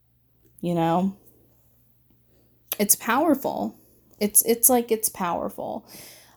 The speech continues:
Um, Florence Scovel Shinn, she is really amazing. I am currently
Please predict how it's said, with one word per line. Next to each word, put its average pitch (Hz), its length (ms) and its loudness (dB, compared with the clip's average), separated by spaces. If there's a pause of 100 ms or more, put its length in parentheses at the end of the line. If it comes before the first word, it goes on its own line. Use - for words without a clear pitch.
Um, 175 460 0 (680)
Florence 233 320 2
Scovel 233 300 6
Shinn, 247 600 2 (140)
she 208 420 -2
is 202 720 4 (380)
really 196 320 0
amazing. 208 600 0
I 190 180 -2
am 190 260 -2
currently 233 920 2